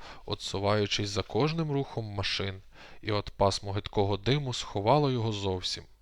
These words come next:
Тоді Степан зітхнув. Може, це було вже останнє село, що він побачив перед містом. Він почував у своїй душі невиразне хвилювання і млость, мов лишив у своєму селі й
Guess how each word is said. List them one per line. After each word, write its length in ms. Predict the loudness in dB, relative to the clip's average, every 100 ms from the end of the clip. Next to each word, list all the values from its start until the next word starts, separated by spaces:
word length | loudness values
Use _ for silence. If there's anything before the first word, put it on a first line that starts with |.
| _ -20 -20 -20 -20 -16 -4
Тоді 280 | -2 0 0
Степан 520 | 0 -2 0 0 0
зітхнув. 580 | -2 -4 -4 -4 -6 -6 -10 -20 -20 -20 -20 -18 -14 -12 -10 2
Може, 420 | 4 6 6 4 0 2
це 160 | 4
було 260 | 6 4 4
вже 160 | 6
останнє 560 | 4 4 6 6 6 0
село, 420 | 0 0 2 2
що 240 | 2 2 2
він 220 | -2 -6
побачив 520 | -6 0 0 0 -4
перед 320 | -2 0 0
містом. 440 | -2 -4 -4 -6 -12 -14 -20 -18 -16 -2
Він 160 | 0 0
почував 440 | 0 2 6 6
у 60 | 4
своїй 300 | 0 0 0
душі 500 | 0 2 4 2 0 0
невиразне 560 | 2 4 6 4 2
хвилювання 720 | -2 0 2 2 2 2 -2 -4
і 80 | -4
млость, 680 | 0 4 4 2 -2 -8 -10 -10
мов 300 | -8 -6 -2
лишив 400 | 0 2 2 2
у 60 |
своєму 500 | 0 -2 0 0 -2
селі 380 | -4 -2 0 0
й 100 | -4